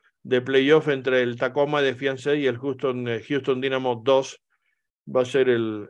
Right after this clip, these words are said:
el encuentro que se dispute de, de playoff a esa, a esa hora. En fin, esto es lo que tenemos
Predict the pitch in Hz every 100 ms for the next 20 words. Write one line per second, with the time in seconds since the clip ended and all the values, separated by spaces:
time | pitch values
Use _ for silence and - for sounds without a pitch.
0 | - 123 120 120 135 127 135 127 123 120
1 | 117 110 139 135 135 131 _ _ _ -
2 | 123 117 113 107 104 120 123 127 123 127
3 | 131 127 123 123 110 107 - 120 123 123
4 | 107 98 90 - - 135 156 139 - -
5 | _ - 151 - 160 160 143 143 147 156
6 | 143 123